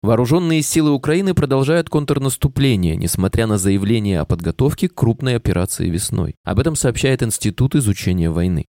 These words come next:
Аналитики не зафиксировали никаких признаков того, что украинские силы намерены остановить контрнаступательные операции этой зимой в пользу проведения большого контрнаступления весной.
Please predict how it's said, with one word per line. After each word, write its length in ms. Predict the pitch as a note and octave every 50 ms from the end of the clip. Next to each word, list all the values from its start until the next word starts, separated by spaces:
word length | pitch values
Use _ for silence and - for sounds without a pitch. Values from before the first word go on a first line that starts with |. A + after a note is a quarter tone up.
| _ _ -
Аналитики 460 | F#2 F2+ G2 B2+ C#3+ E3+ D#3+ - D#3+
не 100 | D#3 D3+
зафиксировали 720 | C#3 C#3+ - D#3+ - - - F3 D3 A#2 F#2+ F2 E2 D#2+
никаких 480 | D#2 D#2+ E2 - F#2 - - F#2 F#2 -
признаков 480 | - F#2+ D#2+ D#2+ - - - - -
того, 240 | - G2+ B2+ E3 F3+
что 160 | - - D#3+
украинские 560 | D3 - - C#3+ D3+ D3 C3+ - - - A#2+ A#2+
силы 300 | - - F#3 F3+ E3 D3+
намерены 440 | D3 C3+ D3 D#3 D3 C#3+ C#3 C#3
остановить 560 | C3+ - - - C3+ C3+ C#3 B2+ A2+ F2+ - -
контрнаступательные 1160 | - F2 D#2+ - - - D#2+ - - G#2 F2+ - E2 D#2+ - - E2 D#2 D#2+ - D2+ D#2 -
операции 680 | - F2+ E2+ - F#2+ G2 F#2 D#2+ D#2 - - D2 D2
этой 220 | D2+ D2+ - E2 F2+
зимой 360 | E2+ G#2 A2+ C#3 E3 F#3 F3 -
в 100 | - -
пользу 260 | - E3 F3 E3 F3
проведения 520 | D3+ - C#3+ B2+ B2 B2 C#3+ D3+ C#3+ C3+
большого 420 | A#2+ A2+ G#2 - - - B2+ C3+ B2+
контрнаступления 880 | - A#2 - - G#2 G2 F2+ - - - - - F#2+ A2 G#2+ G2 G2
весной. 460 | F2 F#2+ G2 - - - D2 - -